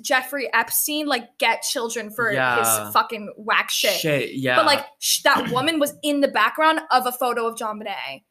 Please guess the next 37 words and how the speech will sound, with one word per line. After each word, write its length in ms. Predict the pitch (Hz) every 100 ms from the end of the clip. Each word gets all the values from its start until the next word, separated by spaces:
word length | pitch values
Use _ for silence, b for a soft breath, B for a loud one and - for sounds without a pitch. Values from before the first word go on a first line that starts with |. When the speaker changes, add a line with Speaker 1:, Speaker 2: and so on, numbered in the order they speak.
| _
Speaker 1:
Like, 160 | 254 262
the 80 | 262
woman 200 | 240 247
that 160 | 302 -
helped 500 | - 262 226 - -
Jeffrey 300 | 220 208 196
Epstein, 560 | - - 90 101 233 _ _ 240
like, 360 | 202 - - _ _ _ _ -
Speaker 2:
Uh-huh. 80 | 143
Speaker 1:
capture 440 | 127 117 180 214
children 500 | - - 98 104 98
or 40 |
whatever 240 | 135 120 104
the 40 | 104
Speaker 2:
Yeah. 40 |
Speaker 1:
fuck. 220 | 147 - b b b -
I 40 | 277
still 160 | 285
haven't 180 | 226 175
watched 240 | 156 -
Jeffrey 280 | 214 208 208
Ep-, 120 | 175 -
Epstein. 240 | 202 156
Speaker 2:
Me 140 | 165 185
neither. 400 | 156 139 127 117
Speaker 1:
Oh 40 | 107
my 20 |
God, 80 | 113
I 40 |
can't 240 | - - -
talk. 260 | - -
Speaker 2:
Jeffrey 320 | - - 139 269
Speaker 1:
The 60 |
Jeffrey 300 | - - 262
Speaker 2:
Epstein. 160 | 226 226
Speaker 1:
Epstein 300 | 254 254 247
documentary. 720 | 233 226 220 196 196 196 208